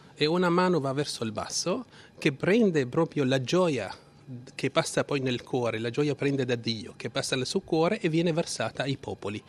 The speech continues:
Quali popoli? Tutti i popoli della terra, perché con l'altro piede che gira,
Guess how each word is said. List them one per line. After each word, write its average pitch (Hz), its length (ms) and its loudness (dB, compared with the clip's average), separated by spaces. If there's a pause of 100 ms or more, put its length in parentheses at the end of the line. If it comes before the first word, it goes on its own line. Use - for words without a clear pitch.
(160)
Quali 196 280 4
popoli? 117 460 0
Tutti - 240 -4
i 196 60 0
popoli 139 320 -2
della 107 220 -6
terra, 117 320 -2 (340)
perché - 260 0
con 180 220 0
l'altro 208 320 0
piede 180 340 -4
che - 160 -8
gira, 156 260 -6